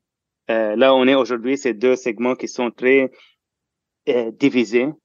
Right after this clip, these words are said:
Ils sont pas ensemble, ils ne travaillent pas ensemble. Mais nous, on regarde, on dit, on a trois point cinq point, euh, milliards, milliards de données du côté entreprise.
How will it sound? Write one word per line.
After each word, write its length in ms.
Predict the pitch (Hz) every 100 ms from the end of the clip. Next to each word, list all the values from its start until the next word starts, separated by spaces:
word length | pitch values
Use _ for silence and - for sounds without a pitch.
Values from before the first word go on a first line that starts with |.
| _ _ _
Ils 60 | 120
sont 160 | 131
pas 160 | 110 139
ensemble, 460 | 120 - 131 127 117
ils 40 |
ne 40 |
travaillent 280 | 107 113 117
pas 160 | - 131
ensemble. 480 | 110 - 120 147 151 - - _
Mais 100 | -
nous, 80 | 123
on 60 | 151
regarde, 320 | 127 127 131
on 100 | 117
dit, 240 | 117 135 -
on 120 | 123
a 80 | 117
trois 240 | 165 180
point 140 | 135
cinq 280 | 127 143 139
point, 240 | - 131 -
euh, 160 | 123 113
milliards, 420 | 120 120 127 131 - _ -
milliards 400 | 127 120 131 127
de 80 | 120
données 480 | 113 113 117 123 127 _ -
du 80 | -
côté 240 | 123 110
entreprise. 640 | 120 107 113 113 120 147